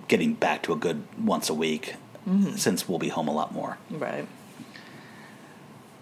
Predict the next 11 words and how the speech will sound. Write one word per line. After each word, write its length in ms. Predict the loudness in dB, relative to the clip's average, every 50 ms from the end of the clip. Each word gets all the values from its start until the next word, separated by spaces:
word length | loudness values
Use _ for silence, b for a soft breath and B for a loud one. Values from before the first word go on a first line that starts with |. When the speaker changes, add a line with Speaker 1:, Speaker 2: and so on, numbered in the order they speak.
| -18 -6 0
Speaker 1:
You 160 | 6 8 8 10
mentioned 400 | 10 10 8 8 8 8 8 8
it 40 |
last 380 | 8 8 8 8 8 6 6 6
week, 220 | 6 6 8 8
and 100 | 8 8
I'll 340 | 10 10 10 10 10 8 6 2 -2 -12 -16 -20 -20 -20 -20 -20 -20 -20 -20 -20 -20 -20 -20 -20 -4 0
start 300 | 4 8 10 10 10 10
off 180 | 10 8 8 6
with 160 | 4 6 8
this. 680 | 8 10 10 10 10 8 6 4 4 4 2 2 0